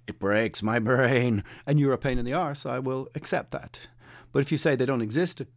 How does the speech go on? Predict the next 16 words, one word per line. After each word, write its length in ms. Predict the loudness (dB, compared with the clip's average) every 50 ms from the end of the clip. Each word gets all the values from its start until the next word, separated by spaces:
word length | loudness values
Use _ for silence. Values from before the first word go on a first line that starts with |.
| _ _ _
you 280 | -8 -4 -2 -2 -2 -2
can't 440 | -2 -2 -2 0 0 -2 -4 -6 -12
say 300 | -12 -6 -4 -2 -2 -2
that 340 | -2 -4 -6 -8 -12 -18 -20 _ _ _ _ -12
because 220 | -8 -6 -4 -4
it's 160 | -4 -4 -6 -6
untrue. 640 | -6 -4 -4 -4 -6 -4 -2 -2 -2 -2 -2 -6 -12 -16 -20 -20 -20 -20 -20 -20 -20 -20 -20 _ _ _ _ _ -2
I 140 | 0 2 2
very 260 | 4 4 4 4 4
much 180 | 4 2 0 0
view 180 | 0 0 0
things 260 | 0 0 0 -2 0 -2
in 60 | -4
the 60 | -4
terms 320 | -2 -2 -2 -2 -2 -2
of 200 | -2 -4 -6 -8